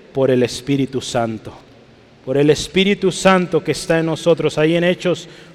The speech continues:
texto muy conocido también. Hechos uno ocho, dice la palabra, "Pero recibiréis poder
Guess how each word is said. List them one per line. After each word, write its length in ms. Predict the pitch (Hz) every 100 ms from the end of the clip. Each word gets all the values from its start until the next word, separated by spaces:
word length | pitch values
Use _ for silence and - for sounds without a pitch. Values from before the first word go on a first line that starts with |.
| -
texto 340 | 160 - 165
muy 240 | 151 196 214
conocido 580 | 202 185 - 180 165
también. 580 | 151 151 143 147 135 113 - - - - - -
Hechos 400 | 165 170 190 185 -
uno 320 | 180 175 180
ocho, 340 | 214 - 127 123
dice 300 | 190 - 180
la 100 | 175
palabra, 440 | 170 196 208 170
"Pero 180 | 170 175
recibiréis 640 | 180 170 185 185 208 214
poder 560 | - 190 175 233 247